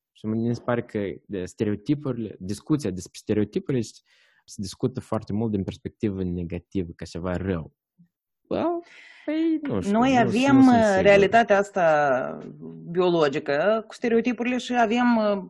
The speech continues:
Speaker 2: progresul care schimbă moravul social, norma socială mult mai rapid. Adică stereotipul nu reușește în forma lui inițială de, din trib, de poveste care se spune la
Speaker 1: Mhm.
Speaker 2: foc noaptea în familia ta de cincisprezece oameni sau o sută cincizeci de oameni, dimensiunea tribului medii.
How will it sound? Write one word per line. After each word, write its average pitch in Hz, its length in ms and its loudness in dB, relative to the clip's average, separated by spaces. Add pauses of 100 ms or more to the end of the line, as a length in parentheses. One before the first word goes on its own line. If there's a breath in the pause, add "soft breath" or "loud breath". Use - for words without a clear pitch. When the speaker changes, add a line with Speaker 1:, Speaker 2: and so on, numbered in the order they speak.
Speaker 2:
progresul 175 520 -2
care 226 180 2
schimbă 214 720 0 (140)
moravul 202 960 2
social, 175 540 0
norma 202 360 2
socială 226 360 -2
mult 240 160 0
mai 240 140 -4
rapid. 233 440 -4
Adică 156 200 -16
stereotipul 202 500 0
nu 220 100 0
reușește 202 580 0
în 165 60 -8
forma 170 300 -4
lui 175 160 -6
inițială 160 500 0
de, 135 140 -10 (100)
din 170 280 -2
trib, 165 240 -6 (140)
de 156 120 -10
poveste 165 460 -6
care 151 140 -8
se 156 120 -12
spune 160 300 -10
la 135 360 -6 (260 loud breath)
Speaker 1:
Mhm. 107 220 -6 (360 loud breath)
Speaker 2:
foc 196 360 2
noaptea 151 760 2 (100)
în 156 200 -8
familia 165 380 -2
ta 160 140 -2
de 147 100 -6
cincisprezece 156 360 -12
oameni 170 300 -6
sau 131 200 -10
o 147 60 -4
sută 160 160 -12
cincizeci 147 300 -10
de 139 60 -8
oameni, 139 360 -4
dimensiunea 143 420 -6
tribului 139 340 -6
medii. 214 300 -4